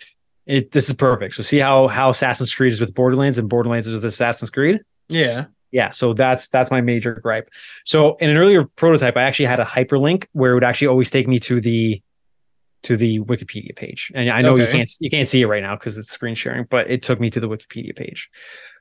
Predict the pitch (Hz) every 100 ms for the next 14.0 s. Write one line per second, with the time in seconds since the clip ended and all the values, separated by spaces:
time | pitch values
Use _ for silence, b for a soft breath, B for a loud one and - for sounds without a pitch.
0 | B - 135 143 143 185 190 180 156 -
1 | 160 143 131 120 113 _ _ _ _ -
2 | 214 127 120 151 - 123 120 113 107 113
3 | 117 120 _ - 120 117 - 165 143 -
4 | - 151 _ b b b b b b _
5 | _ _ _ _ 147 165 233 233 208 170
6 | 143 127 110 - - - - - 50 -
7 | 143 147 139 120 - - - _ _ _
8 | _ _ _ _ _ _ _ _ _ _
9 | _ _ _ _ 160 160 - 185 208 262
10 | 202 123 120 131 180 254 - 214 208 190
11 | 190 139 - 175 139 110 - _ _ _
12 | _ _ _ _ _ _ _ - 143 120
13 | 151 196 185 151 160 143 - 143 131 117